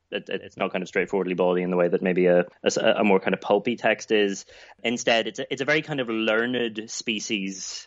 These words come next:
of, um, of filth. But in terms of, yeah, digging out the kind of filth of this, um, part of it is things like naming. So, um, Fricka, um, the, the name of the kind of hostess, um, or the,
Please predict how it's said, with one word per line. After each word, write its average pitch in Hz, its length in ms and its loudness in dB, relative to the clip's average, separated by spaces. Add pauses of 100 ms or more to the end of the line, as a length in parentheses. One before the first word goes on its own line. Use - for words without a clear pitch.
(140)
of, 98 340 2
um, 95 440 2 (480)
of 104 100 -4
filth. 101 520 0 (140)
But 127 380 2
in 151 100 -2
terms 185 320 2
of, 143 180 -4
yeah, 117 180 2
digging 127 340 -2
out 113 160 -2
the 120 80 -8
kind 110 160 -8
of 104 60 -6
filth 117 320 0
of 123 80 -10
this, 117 360 -2
um, 113 280 2
part 160 240 4
of 151 100 0
it 120 140 -2
is 113 160 -10
things 110 340 -6
like 101 240 -2
naming. 101 720 0
So, 101 520 2
um, 98 440 2 (500)
Fricka, 123 680 2 (180)
um, 98 640 2
the, 110 180 -4
the 104 200 -6
name 101 200 -2
of 98 60 -6
the 104 60 -2
kind 98 140 -8
of - 80 -12
hostess, - 720 -6
um, 98 400 4
or 92 100 -6
the, 90 180 -6